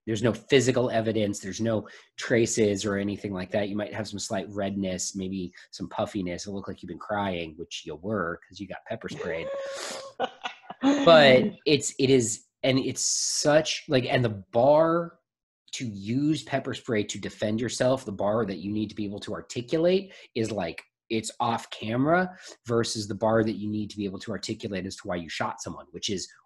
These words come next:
Speaker 1: way up here, you know? So we, uh, in the professional community that we roll in, we all love pepper spray.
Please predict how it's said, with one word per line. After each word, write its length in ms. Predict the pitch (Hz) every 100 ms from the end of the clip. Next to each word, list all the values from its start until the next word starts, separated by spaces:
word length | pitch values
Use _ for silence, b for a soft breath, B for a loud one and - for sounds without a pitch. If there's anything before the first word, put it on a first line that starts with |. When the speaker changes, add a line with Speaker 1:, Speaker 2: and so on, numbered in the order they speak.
| _
Speaker 1:
way 440 | 107 117 113 98 -
up 180 | 90 -
here, 280 | - - - _ _ _ -
you 100 | 87
know? 120 | 80
So 400 | - 117 104 - b b _
we, 540 | 135 117 175 196 170 117
uh, 140 | 92 - _ _ -
in 180 | 135 120
the 120 | 113
professional 640 | - 120 - 120 - 117
community 560 | 107 113 107 104 104 98
that 120 | 90
we 160 | 95 101
roll 300 | 92 95 92
in, 120 | 87
we 100 | 123
all 140 | 165 110
love 160 | 104
pepper 240 | - - -
spray. 300 | - -